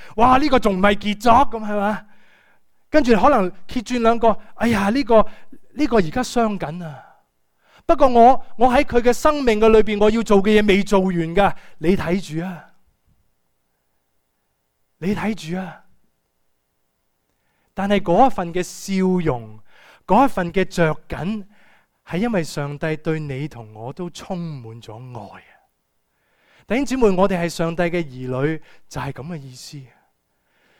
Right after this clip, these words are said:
就好似上帝有呢一個手機又好，iPad 又好，咩相簿都好，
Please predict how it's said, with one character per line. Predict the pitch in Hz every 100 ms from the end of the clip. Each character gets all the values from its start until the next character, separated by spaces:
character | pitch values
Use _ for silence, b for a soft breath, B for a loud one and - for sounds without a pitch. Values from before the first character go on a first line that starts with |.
| _
就 | 254 240
好 | 220 285
似 | 320 - 247 240
上 | - 226 220
帝 | 233 226
有 | 214
呢 | 247 277
一 | 285
個 | - 214
手 | - 170 240
機 | 240 262
又 | 208 190
好， | 175
iPad | 226 226 262 247 262
又 | 208 185
好， | 214
咩 | 269 254
相 | - 196 247 240
簿 | 220 269
都 | 262
好， | 196